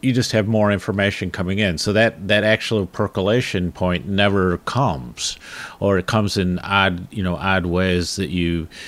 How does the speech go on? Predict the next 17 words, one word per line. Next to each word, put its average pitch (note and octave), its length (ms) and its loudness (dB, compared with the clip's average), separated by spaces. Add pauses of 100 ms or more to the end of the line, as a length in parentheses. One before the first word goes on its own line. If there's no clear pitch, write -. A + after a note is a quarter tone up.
(200)
you G#2 120 2
don't G2 260 4
expect. G2+ 540 0
It's F#2 160 -4
not G2 320 -2
really G#2 320 2
intentional F2+ 800 -2
anymore. C#2+ 480 -6 (440)
Um, G2+ 240 2
so A#2 280 4
I C3 160 4
think C3+ 260 0
that A#2+ 220 2
is B2 100 0
difficult. G2 480 -2
And F#2+ 140 0
so G2 420 2